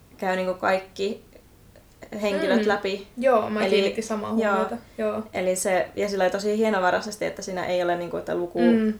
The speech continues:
Speaker 1: kerrallaan, vaan se jotenkin pyörii siellä soljuvasti.
Speaker 2: Mm. Se näkökulma vaihtelee
Speaker 1: Niin, se on
Speaker 2: tosi
Speaker 1: tosi
Speaker 2: paljon. Päästään jopa laivurin pään sisään
Speaker 1: Niin,
Speaker 2: välillä.
Speaker 1: niinpä.
Speaker 2: Niin, jopa niitä eläimiä kuvataan
Speaker 1: Niin,
Speaker 2: silleen tosi
Speaker 1: niin.
Speaker 2: inhimillisesti.
Speaker 1: Niinpä.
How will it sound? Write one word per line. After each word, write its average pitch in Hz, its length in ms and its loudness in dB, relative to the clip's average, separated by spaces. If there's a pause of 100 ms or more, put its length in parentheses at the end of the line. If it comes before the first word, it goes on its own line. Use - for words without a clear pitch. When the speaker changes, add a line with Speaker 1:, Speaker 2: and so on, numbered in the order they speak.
(180)
Speaker 1:
kerrallaan, 185 460 -2
vaan 180 200 -2
se 180 140 -2
jotenkin 185 440 -6 (520)
pyörii 180 360 4
siellä 180 280 2
soljuvasti. 185 720 0
Speaker 2:
Mm. 220 500 2
Se 220 140 -4
näkökulma 208 540 -2
vaihtelee 214 480 0
Speaker 1:
Niin, 202 180 -4
se - 160 -10
on 214 60 -6
Speaker 2:
tosi 202 160 -6
Speaker 1:
tosi 220 140 -2
Speaker 2:
paljon. 220 280 -4 (500)
Päästään 220 300 -4
jopa 214 180 2
laivurin 220 460 4
pään 233 220 2
sisään 262 220 0
Speaker 1:
Niin, 330 120 4
Speaker 2:
välillä. 262 280 4
Speaker 1:
niinpä. 233 380 0
Speaker 2:
Niin, 269 200 -4
jopa 208 180 0
niitä 220 200 2
eläimiä - 460 -2
kuvataan 240 280 0
Speaker 1:
Niin, 190 140 0
Speaker 2:
silleen 220 280 -10
tosi 226 180 -2
Speaker 1:
niin. 208 160 -2
Speaker 2:
inhimillisesti. 208 720 -4
Speaker 1:
Niinpä. 226 240 -4